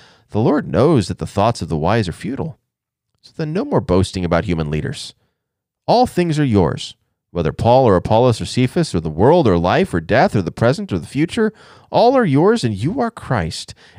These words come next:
or you are of Christ, and Christ is of God. Let's pray.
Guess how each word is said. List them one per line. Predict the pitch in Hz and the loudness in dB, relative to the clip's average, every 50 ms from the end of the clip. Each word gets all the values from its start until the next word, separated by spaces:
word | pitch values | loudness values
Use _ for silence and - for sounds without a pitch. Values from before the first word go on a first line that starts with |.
| - _ | -14 _
or | - 113 | -2 0
you | 113 120 151 | 2 2 2
are | 185 175 147 147 | 4 4 4 4
of | 143 135 | 2 2
Christ, | - - - 123 110 82 73 65 - - - - _ _ _ _ _ | -2 -6 -4 -2 -2 -2 -4 -6 -10 -14 -14 -18 _ _ _ _ _
and | - 87 82 | -10 -10 -10
Christ | - - - - 175 127 - 170 - - - - - - _ _ _ _ _ _ _ _ | -10 -6 -2 -2 0 0 -2 -4 -8 -12 -14 -16 -18 -20 _ _ _ _ _ _ _ _
is | - 82 78 67 | -6 -6 -4 -2
of | 78 80 76 - | -4 -4 -4 -4
God. | - 73 - - - 165 - - - _ _ _ _ _ _ _ _ _ _ _ _ _ _ _ | -4 -4 -4 -4 -6 -10 -12 -14 -18 _ _ _ _ _ _ _ _ _ _ _ _ _ _ _
Let's | - 80 87 - | -8 -8 -8 -6
pray. | - - - 67 - - 147 - | -8 -8 -6 -6 -6 -8 -10 -12